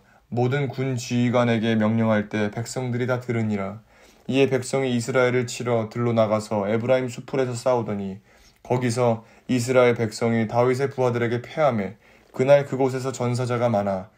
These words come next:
이만 명에 이르렀고 그 땅에서 사면으로 퍼져 싸웠으므로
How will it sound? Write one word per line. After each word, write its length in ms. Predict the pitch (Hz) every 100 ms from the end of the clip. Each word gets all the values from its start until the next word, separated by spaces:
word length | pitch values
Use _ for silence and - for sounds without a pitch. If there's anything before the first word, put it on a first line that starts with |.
| _ _
이만 360 | 123 131 131 127
명에 240 | 120 117
이르렀고 680 | 107 110 104 104 107 98 95 _ _ _
그 220 | 131 120
땅에서 520 | 143 143 131 120 127
사면으로 520 | 120 151 156 147 139
퍼져 260 | 135 147 143
싸웠으므로 840 | - 139 123 117 117 104 101 98